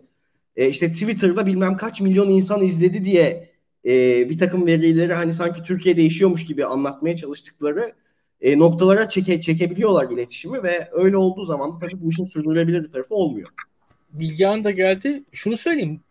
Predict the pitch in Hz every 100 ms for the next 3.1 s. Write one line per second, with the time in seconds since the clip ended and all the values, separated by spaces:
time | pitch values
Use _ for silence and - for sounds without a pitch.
0 | _ _ - 202 294 214 240 - 277 320
1 | 247 233 - 294 277 220 254 220 269 254
2 | 185 135 - _ _ _ - 220 226 254